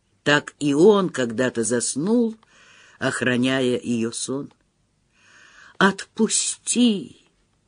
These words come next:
Ты не можешь!»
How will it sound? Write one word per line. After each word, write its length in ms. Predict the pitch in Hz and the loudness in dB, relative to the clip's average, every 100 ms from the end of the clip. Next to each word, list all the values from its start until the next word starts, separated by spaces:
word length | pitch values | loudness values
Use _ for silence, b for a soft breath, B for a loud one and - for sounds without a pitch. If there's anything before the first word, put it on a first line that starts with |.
| _ b b b b _ - | _ b b b b _ 4
Ты 300 | 269 262 262 | 8 10 10
не 280 | 254 262 262 | 8 8 8
можешь!» 1200 | 254 277 269 247 208 208 175 131 - - - | 8 8 6 4 4 2 0 -4 -8 -10 -12